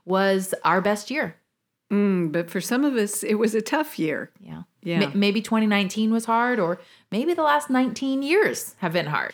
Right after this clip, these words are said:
Speaker 1: And, you know, as we look back in the last couple weeks of, um, articles that we were posting at the Grit and Grace Project, we noticed that our writers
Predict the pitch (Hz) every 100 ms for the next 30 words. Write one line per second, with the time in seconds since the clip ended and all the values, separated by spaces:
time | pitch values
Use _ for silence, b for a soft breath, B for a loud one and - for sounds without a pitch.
0 | - 285 294 226 302 269 262 247 254 285
1 | 269 240 240 190 180 185 175 165 165 -
2 | - 190 151 196 214 214 - - - B
3 | B B 170 165 160 165 - 156 147 -
4 | 220 220 220 202 185 196 185 180 175 175
5 | - - 202 196 208 196 196 - 160 -
6 | 185 180 - 175 175 - 185 190 185 214
7 | 208 254 349 247 240 175 - 175 180 190
8 | 254 208 139 170